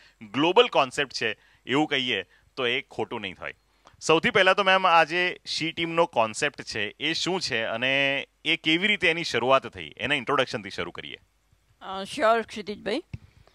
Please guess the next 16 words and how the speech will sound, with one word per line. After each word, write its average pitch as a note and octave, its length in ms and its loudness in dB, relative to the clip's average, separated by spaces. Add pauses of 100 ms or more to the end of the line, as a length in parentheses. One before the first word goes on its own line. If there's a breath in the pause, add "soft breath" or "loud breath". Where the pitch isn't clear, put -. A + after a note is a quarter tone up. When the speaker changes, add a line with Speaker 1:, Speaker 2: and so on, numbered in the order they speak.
(280 loud breath)
Speaker 2:
અ, A3 160 -2
શી D4 340 -2
ટીમ D#4 280 -2
છે D4 340 -2
એ C#4+ 40 4
આપણે C4+ 300 4
સૌ C4+ 240 4
જાણીએ B3+ 280 4
છીએ B3 160 -4
કે, A#3 200 -2
અ, G#3+ 140 -6 (580)
ગુજરાત A3+ 460 4
સરકાર C4 420 0 (480 soft breath)
અને A#3 340 0
ગૃહ A3 300 2
વિભાગ A#3 380 6